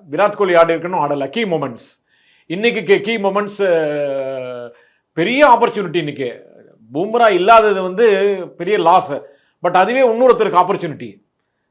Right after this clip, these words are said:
Somebody's loss is another, uh, one's opportunity தான் எப்பவுமே. கேம், லைஃப்,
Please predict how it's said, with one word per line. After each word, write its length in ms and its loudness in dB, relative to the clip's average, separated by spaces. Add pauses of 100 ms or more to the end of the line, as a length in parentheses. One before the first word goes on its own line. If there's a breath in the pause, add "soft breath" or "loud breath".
Somebody's 440 -2
loss 240 2
is 160 0
another, 420 -2
uh, 680 -6
one's 100 -16
opportunity 500 -8
தான் 200 -8
எப்பவுமே. 420 -10 (560)
கேம், 380 -6 (360)
லைஃப், 380 -2